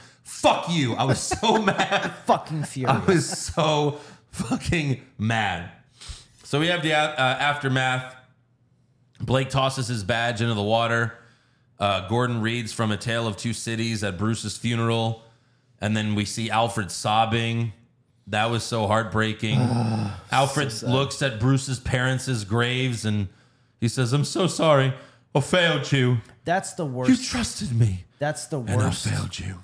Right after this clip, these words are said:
Speaker 2: The worst scene of the movie. Alfred
Speaker 3: For
Speaker 2: breaking down,
Speaker 3: sure.
Speaker 2: f-, fully believing Bruce is dead.
Speaker 1: Yeah.
Speaker 2: "I let this guy die. I could have stopped this and I didn't."
Speaker 3: I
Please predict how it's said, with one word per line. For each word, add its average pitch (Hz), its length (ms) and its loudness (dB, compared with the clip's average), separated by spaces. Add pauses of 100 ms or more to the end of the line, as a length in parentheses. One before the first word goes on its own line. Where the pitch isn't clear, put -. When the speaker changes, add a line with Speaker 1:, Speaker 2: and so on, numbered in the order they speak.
Speaker 2:
The 127 100 -4
worst 110 400 -8
scene 120 220 -6
of 98 160 -8
the 95 100 -8
movie. 98 420 -8
Alfred 113 480 -6
Speaker 3:
For 113 160 -4
Speaker 2:
breaking 117 280 -4
down, 123 320 -2
Speaker 3:
sure. 123 80 -4
Speaker 2:
f-, - 140 -10 (340)
fully 170 440 -2
believing 139 640 -2
Bruce 127 380 -4
is 110 160 -8
dead. 104 560 -4
Speaker 1:
Yeah. 92 280 -2 (140)
Speaker 2:
"I 123 180 -2
let 120 280 -4
this 107 220 -10
guy 101 220 -4
die. 101 420 -6
I 110 80 -8
could - 220 -8
have 110 100 -10
stopped 101 400 -8
this - 180 -12
and 92 100 -8
I 90 60 -8
didn't." 87 400 -16 (140)
Speaker 3:
I 139 400 2